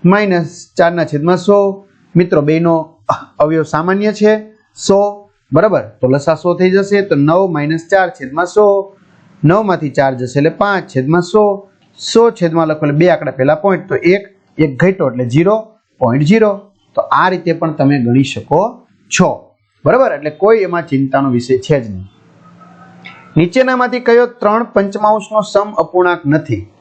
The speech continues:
બારના છેદમાં પંદર. નીચેની આકૃતિમાં દર્શાવેલ અપૂર્ણાંકોનો ગુણાકાર કરતા કઈ આકૃતિ મળશે? બી આકૃતિ મળશે. ઓકે,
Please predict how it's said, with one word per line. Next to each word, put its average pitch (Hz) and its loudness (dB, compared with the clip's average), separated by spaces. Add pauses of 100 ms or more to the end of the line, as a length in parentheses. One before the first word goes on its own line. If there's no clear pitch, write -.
(400)
બારના 131 0
છેદમાં 160 0
પંદર. 202 2 (920)
નીચેની 196 0 (100)
આકૃતિમાં 202 0
દર્શાવેલ 185 0
અપૂર્ણાંકોનો 180 0
ગુણાકાર 165 2
કરતા 151 -2
કઈ 240 6
આકૃતિ 175 -4 (100)
મળશે? 139 0 (720)
બી 214 6
આકૃતિ 190 -2
મળશે. 160 0 (1200)
ઓકે, 139 -2